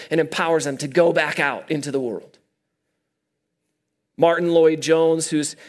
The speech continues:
maybe one of the more influential Bible teachers of the mid twentieth century, he, he once looked at Romans twelve, verses one through two, two small verses, and he wrote ten sermons on these two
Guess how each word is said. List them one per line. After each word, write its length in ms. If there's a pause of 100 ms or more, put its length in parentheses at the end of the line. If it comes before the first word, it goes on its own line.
(140)
maybe 320
one 160
of 60
the 80
more 240
influential 560
Bible 300
teachers 440
of 60
the 80
mid 220
twentieth 360
century, 500
he, 240 (200)
he 140
once 360
looked 400
at 160
Romans 400
twelve, 360
verses 340
one 240
through 220
two, 280
two 240
small 320
verses, 500 (220)
and 140
he 80
wrote 340
ten 360
sermons 520
on 140
these 200
two 380